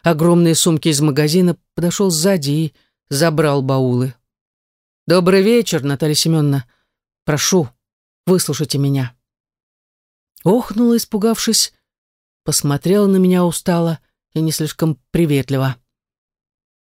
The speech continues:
«А, это ты?» выдохнула. «Отстань ты уже от Лиды, сил никаких нет. Мучайте только друг друга, нехорошо это. Будь человеком, отпусти её.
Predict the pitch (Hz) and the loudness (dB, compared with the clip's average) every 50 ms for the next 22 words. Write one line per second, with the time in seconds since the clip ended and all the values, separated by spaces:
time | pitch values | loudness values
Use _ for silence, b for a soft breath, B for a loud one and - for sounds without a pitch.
0 | _ _ _ _ _ - 180 165 151 143 131 - 151 135 - _ - 208 220 220 | _ _ _ _ _ -2 0 0 0 0 -2 -2 -4 -6 -4 _ -2 0 0 0
1 | 185 - _ _ _ _ _ _ _ _ _ _ _ _ - 135 139 127 131 120 | -2 -6 _ _ _ _ _ _ _ _ _ _ _ _ -4 -2 -2 0 -2 -4
2 | - 147 139 131 131 120 - _ _ _ _ _ _ _ _ _ _ _ _ _ | -4 -4 -4 -4 -4 -6 -8 _ _ _ _ _ _ _ _ _ _ _ _ _
3 | _ _ _ - 147 - - - 269 277 226 180 - 147 139 135 147 143 135 - | _ _ _ -4 -4 -2 -2 0 0 0 0 0 -2 -2 0 0 0 -2 -2 -2
4 | 156 156 156 135 139 123 - _ _ _ _ _ _ _ - - - 226 190 165 | -4 -4 -4 -4 -6 -8 -10 _ _ _ _ _ _ _ -2 -2 0 0 0 0
5 | 147 127 - - 135 - 151 135 - - 139 135 - - - _ _ _ _ _ | 0 -2 -2 -4 -6 -4 -6 -6 -4 -4 -4 -4 -4 -8 -14 _ _ _ _ _
6 | _ _ _ _ _ _ _ _ _ _ - 165 170 185 180 - 175 151 - 151 | _ _ _ _ _ _ _ _ _ _ 0 2 2 2 2 2 0 -2 -2 -2
7 | - 165 143 - - 139 131 151 156 139 135 143 139 139 131 143 143 151 135 - | -2 -2 -2 0 -2 -2 0 0 0 0 0 -2 -2 0 0 0 0 0 0 0
8 | 160 156 156 - - 190 185 156 139 - - 143 - - _ _ _ _ _ _ | 0 0 0 -2 -2 -2 -2 -4 -4 -6 -8 -10 -10 -12 _ _ _ _ _ _
9 | _ _ _ _ _ _ _ _ _ _ _ - 180 185 185 - 190 180 175 165 | _ _ _ _ _ _ _ _ _ _ _ -2 -2 -2 0 0 0 2 2 2
10 | 175 170 - 180 170 151 - _ _ _ _ _ - 170 - - - 185 - - | 0 0 0 -2 -4 -4 -6 _ _ _ _ _ -8 -8 -6 -4 -2 -4 -2 -2
11 | - 254 214 156 135 135 139 135 | -4 -4 -2 -2 -2 -4 -4 -6